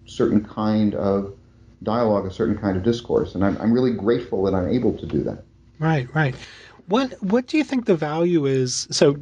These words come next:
Speaker 2: you know, it's one thing to, um, uh, to go and give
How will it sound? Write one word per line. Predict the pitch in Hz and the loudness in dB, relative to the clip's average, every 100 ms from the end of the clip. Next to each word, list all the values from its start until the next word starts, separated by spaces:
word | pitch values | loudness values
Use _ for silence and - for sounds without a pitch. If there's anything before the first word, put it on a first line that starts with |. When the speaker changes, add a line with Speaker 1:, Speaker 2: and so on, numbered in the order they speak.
| - - | -8 -18
Speaker 2:
you | 165 185 | -8 -2
know, | 139 131 | 2 2
it's | 131 | 2
one | 156 185 | 0 0
thing | 175 160 143 | 2 0 0
to, | 131 151 131 131 127 131 - | -4 0 0 2 -2 -6 -4
um, | 127 123 123 127 - _ _ - _ _ _ _ _ _ _ - | 0 0 0 -2 -8 _ _ -20 _ _ _ _ _ _ _ -4
uh, | 147 139 | 0 0
to | 135 147 | -2 -2
go | 139 139 | 0 2
and | 135 131 | 0 0
give | 135 135 127 123 - - | 0 2 0 -4 -12 -18